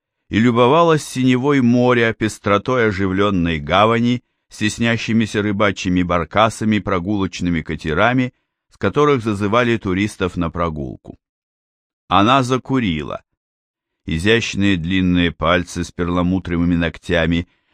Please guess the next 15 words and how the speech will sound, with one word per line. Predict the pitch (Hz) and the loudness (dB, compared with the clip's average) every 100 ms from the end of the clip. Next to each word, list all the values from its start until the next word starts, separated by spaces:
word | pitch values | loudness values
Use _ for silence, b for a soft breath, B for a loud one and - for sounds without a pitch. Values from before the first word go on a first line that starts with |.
| - | -10
сжимали | 90 90 98 95 127 131 | -6 0 2 4 4 2
ментоловую | 120 101 98 - 104 110 107 104 98 | 4 4 2 0 0 2 0 0 -2
сигарету. | 95 90 82 78 64 50 - - _ _ _ _ _ _ _ | -4 -6 -4 -4 -6 -12 -16 -20 _ _ _ _ _ _ _
Второй | _ 78 98 143 151 | _ -4 0 2 2
раз | 131 110 - - b b - | 4 2 0 -14 b b -4
она | 85 98 | 0 2
приехала | 95 92 101 90 98 90 | 0 0 0 0 0 0
в | |
бархатный | 82 92 90 82 90 87 | 2 0 0 -4 -2 -4
сезон | - 82 82 95 90 90 | -2 -4 0 0 2 2
на | 90 | 0
Крит | - 95 98 - _ _ _ _ _ _ - | -4 -4 -4 -4 _ _ _ _ _ _ -6
на | 110 98 | -2 0
две | 92 98 | 0 0
недели. | 101 90 80 65 50 | 0 -2 -6 -6 -10